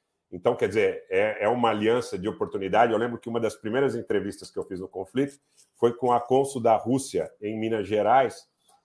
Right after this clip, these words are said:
a Carolina Bernardes. E ela tem, inclusive, feito postagens remarcando essa, essa posição.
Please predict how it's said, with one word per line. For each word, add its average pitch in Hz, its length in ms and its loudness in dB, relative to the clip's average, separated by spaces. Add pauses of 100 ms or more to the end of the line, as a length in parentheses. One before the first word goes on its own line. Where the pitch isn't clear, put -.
a 101 300 4
Carolina 113 400 2
Bernardes. 104 680 0 (420)
E 120 360 -2
ela 123 200 6
tem, 139 360 2
inclusive, 113 340 -2
feito 113 260 -2
postagens 117 580 4
remarcando 120 1000 2
essa, 101 640 0
essa 95 240 -4
posição. 101 640 -4